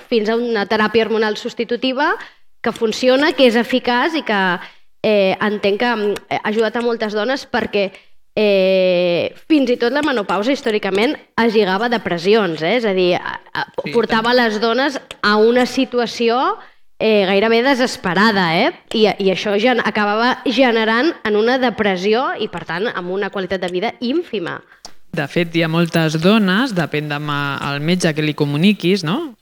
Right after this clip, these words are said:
Speaker 2: Eh, potser si no vas a un ginecòleg i li dius: «Estic irritable, m'emprenyo molt, em trobo malament, estic apàtica, estic trista, eh, no em conec a mi mateixa, eh, no m'aguant-, em deixaran tots», perquè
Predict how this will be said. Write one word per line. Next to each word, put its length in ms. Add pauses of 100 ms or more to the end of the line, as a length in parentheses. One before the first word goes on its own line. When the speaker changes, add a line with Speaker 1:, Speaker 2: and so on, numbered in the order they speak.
Speaker 2:
Eh, 640
potser 220
si 80
no 80
vas 120
a 40
un 100
ginecòleg 640
i 60
li 140
dius: 340
«Estic 280
irritable, 840 (280)
m'emprenyo 460
molt, 480
em 100
trobo 260
malament, 520
estic 240
apàtica, 420
estic 360
trista, 640 (460)
eh, 600 (140)
no 140
em 60
conec 440
a 60
mi 140
mateixa, 540 (420)
eh, 240
no 180
m'aguant-, 460
em 160
deixaran 500
tots», 440 (420)
perquè 920